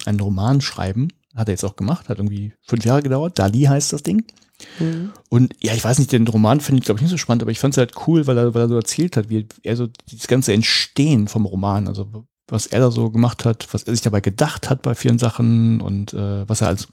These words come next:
Speaker 1: also er war da irgendwie in Indien eine Zeit lang und, und so weiter und so fort. Das fand ich
Speaker 2: Mhm.
Speaker 1: eigentlich ganz spannend. Das ist ganz,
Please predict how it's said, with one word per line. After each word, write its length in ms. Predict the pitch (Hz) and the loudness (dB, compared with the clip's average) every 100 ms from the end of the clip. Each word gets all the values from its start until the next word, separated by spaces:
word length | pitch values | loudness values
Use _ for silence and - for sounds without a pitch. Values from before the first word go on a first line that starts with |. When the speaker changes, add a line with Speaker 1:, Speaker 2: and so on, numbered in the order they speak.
| - | -4
Speaker 1:
also 140 | 101 | 0
er 40 | 107 | 2
war 80 | 117 | 4
da 60 | |
irgendwie 180 | 113 107 | 2 0
in 80 | 107 | 0
Indien 580 | 156 170 156 135 131 131 - - - - | 4 4 6 4 4 0 -10 -18 -6 -4
eine 80 | |
Zeit 240 | - 117 - | 0 -2 0
lang 240 | 120 113 | 0 0
und, 160 | 113 98 | -2 -4
und 140 | 104 | -4
so 60 | 104 | -2
weiter 140 | 107 | -2
und 60 | 104 | -4
so 60 | 104 | -6
fort. 240 | 107 - - _ _ _ _ _ _ _ - | -6 -8 -18 _ _ _ _ _ _ _ -2
Das 180 | 123 - | -2 2
fand 120 | 98 | 2
ich 60 | 82 | 2
Speaker 2:
Mhm. 60 | |
Speaker 1:
eigentlich 120 | 90 | -2
ganz 140 | 98 107 | -4 -4
spannend. 260 | - 104 | -2 -4
Das 80 | - | -4
ist 160 | 131 139 | -8 -2
ganz, 380 | 120 110 - | -2 -2 -8